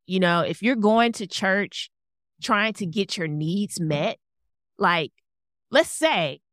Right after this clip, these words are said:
that you go to church, you're looking for a spouse, and you get, you get your spouse, okay? Praise God for you, <laughs> right? Well, what happens when you have another need that comes up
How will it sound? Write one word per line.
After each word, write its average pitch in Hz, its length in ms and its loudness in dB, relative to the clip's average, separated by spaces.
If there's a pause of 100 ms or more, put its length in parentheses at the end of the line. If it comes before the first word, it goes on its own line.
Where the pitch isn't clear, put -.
(100)
that 175 120 -6
you 190 160 0
go 214 180 6
to 247 80 -2
church, 240 260 0
you're 175 120 -2
looking 202 280 -2
for 226 180 -2
a 233 40 -2
spouse, 233 400 -2
and 165 140 -6
you 190 120 -4
get, 175 340 0
you 170 200 -6
get 180 320 -4
your 208 100 -2
spouse, - 540 -10 (220)
okay? 165 260 -2 (280)
Praise 180 200 0
God 151 240 -2
for - 160 -12
you, - 260 -14 (120)
<laughs> 240 120 -6
right? 196 460 4 (380)
Well, 202 180 4
what 262 220 6
happens 240 360 -2
when 196 100 -4
you 196 80 -2
have 190 180 0
another 175 280 2
need 151 220 -6
that - 140 -10
comes - 260 -12
up - 180 -10